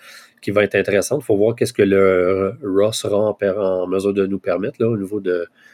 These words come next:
de la plage islamique, à quel point on pourra jouer avec ça, mais, mais moi, je trouve que c'est quand même très, très, euh, prometteur, là.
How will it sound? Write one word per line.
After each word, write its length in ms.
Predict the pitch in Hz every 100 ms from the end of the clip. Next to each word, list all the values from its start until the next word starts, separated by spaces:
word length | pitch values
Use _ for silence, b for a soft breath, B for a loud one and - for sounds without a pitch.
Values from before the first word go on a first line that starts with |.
| b _
de 40 | 92
la 80 |
plage 240 | 87 104 101
islamique, 360 | 98 92 113
à 60 | 98
quel 140 | - 95
point 140 | 117
on 120 | 98
pourra 280 | - 98 95
jouer 220 | 92 104
avec 180 | 143 104
ça, 140 | - 185
mais, 340 | 135 101 95 - B B B
mais 100 | -
moi, 140 | 98 131
je 60 |
trouve 140 | - 131
que 100 | 123
c'est 160 | -
quand 160 | - 101
même 320 | 113 117 98
très, 220 | - - 110
très, 300 | - 123 110
euh, 160 | 98
prometteur, 580 | 92 - 104 98 120 175
là. 160 | 156